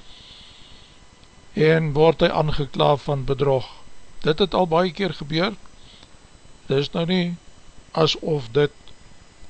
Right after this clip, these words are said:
maar net 'n dagdromery is wat ek hier praat nie. Dit gebeur, dit baie keer al gebeur.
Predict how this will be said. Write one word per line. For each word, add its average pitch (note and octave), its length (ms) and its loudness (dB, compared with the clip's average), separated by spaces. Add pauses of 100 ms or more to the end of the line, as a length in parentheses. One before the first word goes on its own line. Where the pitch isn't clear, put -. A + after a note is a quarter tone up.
(180)
maar C#3+ 160 -4
net D#3 260 0
'n C3+ 120 -2
dagdromery D3 880 2
is C3+ 160 -2
wat C3 160 -6
ek C3 140 -2
hier C3 100 -8
praat B2+ 400 -8
nie. C#3+ 100 -8
Dit D#3 260 2
gebeur, D#3 380 0
dit B2+ 240 -10 (720)
baie E3 260 4
keer E3 220 -2
al C3+ 140 -2
gebeur. B2 340 -12